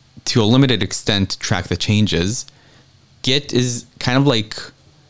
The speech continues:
that, but on steroids. In Word, for example, if you, if you make a change,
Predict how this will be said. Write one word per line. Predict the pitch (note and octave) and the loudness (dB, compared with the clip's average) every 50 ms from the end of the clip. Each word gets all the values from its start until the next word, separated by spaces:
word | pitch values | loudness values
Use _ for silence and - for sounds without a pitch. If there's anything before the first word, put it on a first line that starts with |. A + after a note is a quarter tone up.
| _ _ - | _ _ -6
that, | G2+ G2+ G#2 G2+ B2+ C3+ B2+ | -4 -2 -2 -2 -2 -2 -2
but | G#2+ G2+ | -2 -2
on | G2+ G2 F#2+ | -2 -2 -2
steroids. | F#2 - - - G#2 F#2+ F2+ E2 D#2+ D#2 D#2 D2+ D2+ - - - - _ _ _ - - - - - | -4 -4 -4 -4 -4 -2 -2 -2 -2 -2 -4 -6 -6 -10 -12 -12 -14 _ _ _ -20 -20 -16 -4 0
In | - G#2+ G#2 | 2 4 6
Word, | A2 B2 C3+ B2+ | 6 6 4 4
for | - C3+ | 4 2
example, | A2+ G#2 G#2 A2+ G#2+ G#2 G#2 - A2+ G#2 G2+ G#2 | 2 2 2 4 4 4 4 4 4 4 4 4
if | - - G2+ - | 2 2 0 2
you, | - A2 G#2 G2+ G2+ F#2+ F#2+ G2 G#2 - - _ _ _ _ - - - - _ _ _ _ _ _ _ _ _ _ _ _ _ _ _ - - | 2 4 6 6 6 6 6 4 2 -2 -10 _ _ _ _ -20 -20 -20 -20 _ _ _ _ _ _ _ _ _ _ _ _ _ _ _ -6 -4
if | A#2 - | -2 0
you | C3+ A2+ | 2 2
make | G#2 A2+ A#2 - | 2 2 2 0
a | G2+ | -2
change, | - - A#2+ A2+ A2 A2+ A2+ A2 A2 - - - - | 0 0 0 2 4 4 4 4 2 0 -2 -4 -6